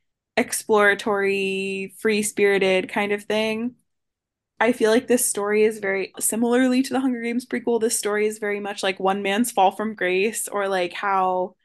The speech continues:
a quest for power can drive you crazy and make you do really bad things.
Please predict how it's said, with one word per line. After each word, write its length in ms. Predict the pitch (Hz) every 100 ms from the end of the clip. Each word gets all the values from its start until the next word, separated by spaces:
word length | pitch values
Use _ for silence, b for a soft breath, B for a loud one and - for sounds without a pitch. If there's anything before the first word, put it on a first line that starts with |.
| -
a 80 | 196
quest 360 | - 208 -
for 140 | - 208
power 400 | - 185 185 196
can 140 | 233
drive 240 | 208 185
you 80 | 196
crazy 800 | 185 214 190 196 202 190 190 214 _ _ _ _ _ _ _ _ -
and 140 | 240 226
make 160 | 214
you 80 | 214
do 140 | 208
really 240 | 208 202 196
bad 320 | 190 185 185
things. 520 | 185 185 185 208 -